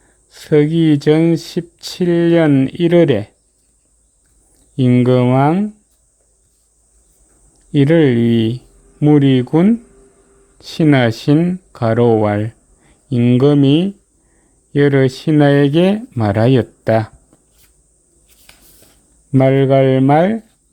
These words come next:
말갈갈, 이열년, 나아, 북녘북, 지경경,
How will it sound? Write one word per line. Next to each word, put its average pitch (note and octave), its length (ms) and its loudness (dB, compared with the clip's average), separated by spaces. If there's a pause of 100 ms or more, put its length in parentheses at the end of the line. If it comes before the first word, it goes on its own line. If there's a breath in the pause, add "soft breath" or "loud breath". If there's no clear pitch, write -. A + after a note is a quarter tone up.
(160)
말갈갈, C3 1120 0 (1500)
이열년, A2+ 960 0 (960)
나아, A#2+ 1040 0 (1500)
북녘북, C#3 1080 -2 (1040)
지경경, A#2 960 -2